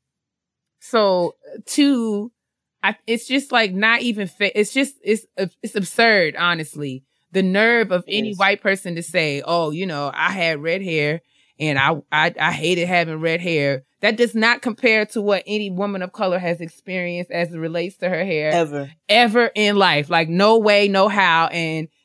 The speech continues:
Speaker 1: the fact that a black-owned business, a business that
Speaker 2: Yep.
Speaker 1: was created for and about black women, does not recognize that is completely problematic.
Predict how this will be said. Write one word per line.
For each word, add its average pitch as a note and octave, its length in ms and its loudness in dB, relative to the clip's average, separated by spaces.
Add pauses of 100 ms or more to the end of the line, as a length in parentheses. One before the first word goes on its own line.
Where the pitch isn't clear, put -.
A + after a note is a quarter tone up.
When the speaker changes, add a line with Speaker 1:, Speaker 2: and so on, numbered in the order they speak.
(160)
Speaker 1:
the F3+ 120 -2
fact G#3+ 320 0
that F#3+ 260 2
a E3+ 140 2
black-owned F#3+ 720 0
business, G3 440 0
a D#3 100 -4
business F#3 420 -4
that D#3+ 240 0
Speaker 2:
Yep. C#3+ 80 -2
Speaker 1:
was D#3+ 220 -2 (380)
created F#3+ 520 2 (120)
for G#3+ 380 4
and F#3+ 140 2
about F#3 420 2
black G3 260 2
women, E3 380 -2
does F#3+ 300 2
not F3+ 240 2
recognize G3+ 600 0
that A#3 340 4 (320)
is E3+ 180 -2
completely F3+ 540 -2
problematic. D3+ 840 -2